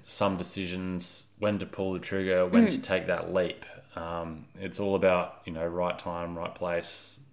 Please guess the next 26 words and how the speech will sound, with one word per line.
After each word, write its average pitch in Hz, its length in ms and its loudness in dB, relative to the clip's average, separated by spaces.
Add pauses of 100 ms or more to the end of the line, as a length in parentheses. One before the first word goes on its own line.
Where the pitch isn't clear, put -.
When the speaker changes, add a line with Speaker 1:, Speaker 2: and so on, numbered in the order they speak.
Speaker 1:
sort 87 260 -6
of - 100 -10
thing. 90 360 -8
So - 260 -4
Speaker 2:
Well, 247 140 6
that's 254 260 6
the 202 80 4
other 220 240 6
thing 180 380 0
in, 180 540 2 (340)
in 180 100 0
terms 185 320 0
of 180 160 -4
also 214 320 -2
fifo - 600 -2
is 170 260 -2 (340)
this 185 200 2
thing 190 300 0
of 175 320 2 (760)
you 180 120 2
can't 196 380 4 (140)
just - 800 2 (760)
make 180 460 4
these 175 220 4
big 175 400 0
choices 170 840 0